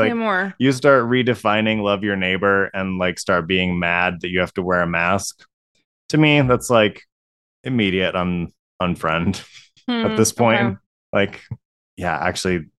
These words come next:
Speaker 1: this particular person was, like, you know, waxing poetic about their faith and how important their faith was to them,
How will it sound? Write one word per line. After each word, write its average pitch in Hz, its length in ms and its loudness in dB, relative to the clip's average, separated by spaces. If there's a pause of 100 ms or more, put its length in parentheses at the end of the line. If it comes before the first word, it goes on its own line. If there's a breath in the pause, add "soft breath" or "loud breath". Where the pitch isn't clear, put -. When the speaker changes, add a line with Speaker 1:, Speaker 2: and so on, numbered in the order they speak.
(100)
Speaker 1:
this 92 320 -4
particular 85 540 -4
person 85 640 -4
was, 85 240 -8
like, 82 240 -2 (800)
you 98 80 -4
know, 78 320 -6 (180)
waxing 90 680 -2
poetic 85 480 -2
about 78 320 -2
their 76 160 -8
faith 131 400 2
and 87 80 -2
how 87 100 -2
important 85 420 -6
their 78 120 -6
faith 95 280 -4
was 85 300 -4
to - 180 -4
them, 85 400 -2